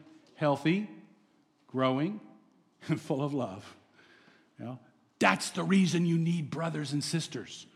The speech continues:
You will not be healthy. You will not be growing. You will not, you cannot be full of love if you don't have brothers and sisters to love on. You can't.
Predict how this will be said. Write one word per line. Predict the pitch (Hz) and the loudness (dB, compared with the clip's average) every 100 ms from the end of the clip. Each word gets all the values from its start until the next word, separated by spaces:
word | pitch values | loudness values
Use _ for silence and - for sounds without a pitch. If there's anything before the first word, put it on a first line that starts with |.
| - - - - | -20 -20 -20 -4
You | 143 220 | 8 10
will | 254 262 | 12 12
not | 233 262 285 330 | 12 12 10 12
be | 320 | 12
healthy. | 254 269 - 196 196 208 - - - | 12 12 10 10 10 8 -2 -16 6
You | 190 254 | 12 12
will | 285 247 | 12 12
not | 226 302 330 339 | 12 12 12 12
be | 294 | 12
growing. | 311 311 277 220 220 208 - - | 12 12 12 12 10 6 -2 4
You | 175 294 | 12 12
will | 285 185 | 12 12
not, | 180 254 285 - - | 12 12 10 6 6
you | 202 | 6
cannot | - - 320 302 269 233 214 | 6 10 12 12 12 10 8
be | 220 190 156 - - | 8 8 6 0 6
full | 240 226 | 10 10
of | 196 | 10
love | 226 170 135 - - | 10 10 8 2 4
if | 160 160 | 4 6
you | 190 | 6
don't | 175 | 6
have | 160 | 4
brothers | 160 156 135 | 4 4 0
and | 127 | 0
sisters | 151 147 117 - | 0 -2 -4 -4
to | 127 | -2
love | 127 117 | -2 -2
on. | 95 - - _ _ _ - - - | -6 -14 -20 _ _ _ -20 -20 4
You | 247 | 4
can't. | - 494 494 - | 8 8 10 6